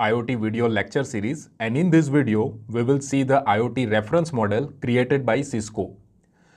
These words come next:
This model is designed to provide us with a comprehensive understanding of the intricate details of I O T architecture.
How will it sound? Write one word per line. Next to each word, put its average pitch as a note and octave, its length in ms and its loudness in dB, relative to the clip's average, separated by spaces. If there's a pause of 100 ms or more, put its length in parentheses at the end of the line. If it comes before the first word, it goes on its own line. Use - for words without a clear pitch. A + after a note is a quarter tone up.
(140)
This C#3+ 280 4
model D#3+ 360 4
is E3+ 120 -2
designed C3 500 0
to E3 100 2
provide C#3 440 2
us A2 320 -2
with A2+ 200 -6
a C#3+ 80 -2
comprehensive D3+ 840 -2 (120)
understanding D3 800 -2 (280)
of A2 200 2
the C#3 240 2
intricate D#3+ 580 0
details C#3 600 2
of C3 220 4
I G#2 100 6
O G#2+ 100 4
T G#2+ 160 0
architecture. G2 720 -2